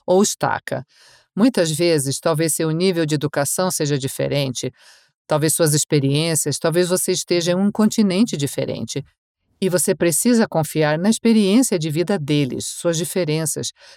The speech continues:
Tenham eles ou não o mesmo tipo de vivência que você. Que eles tenham a experiência que precisam para liderar nessa área.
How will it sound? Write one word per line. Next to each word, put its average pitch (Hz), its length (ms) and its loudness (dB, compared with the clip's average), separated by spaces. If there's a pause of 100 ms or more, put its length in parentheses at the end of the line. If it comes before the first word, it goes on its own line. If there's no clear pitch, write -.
Tenham 185 400 2
eles 214 400 4
ou 220 160 4
não 208 240 4
o 208 60 4
mesmo 214 340 6
tipo 233 340 -2
de 160 120 0
vivência 143 480 -2
que 151 120 -6
você. 135 460 -6 (420)
Que 196 140 0
eles 190 340 2
tenham 269 260 6
a - 20 2
experiência 156 580 -2
que 190 140 -2
precisam 202 580 0
para 220 320 0
liderar 135 540 0
nessa 151 360 -2
área. 120 480 -6